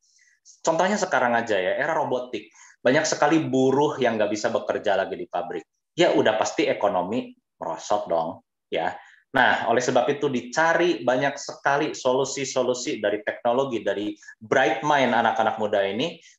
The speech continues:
untuk memberdayakan masyarakat ini secara luas, menyelesaikan masalah lingkungan dan menyelesaikan masalah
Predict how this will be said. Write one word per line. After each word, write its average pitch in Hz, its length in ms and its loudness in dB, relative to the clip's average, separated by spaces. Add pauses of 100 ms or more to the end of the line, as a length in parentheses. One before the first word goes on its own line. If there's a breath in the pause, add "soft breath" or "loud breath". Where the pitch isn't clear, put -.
untuk 170 400 2
memberdayakan 123 640 4
masyarakat 95 800 -2 (180)
ini 85 320 -10
secara 87 320 -4
luas, 82 560 -4
menyelesaikan 127 640 2
masalah 104 400 2
lingkungan 90 400 -8
dan 143 160 0
menyelesaikan 131 560 0
masalah 160 400 0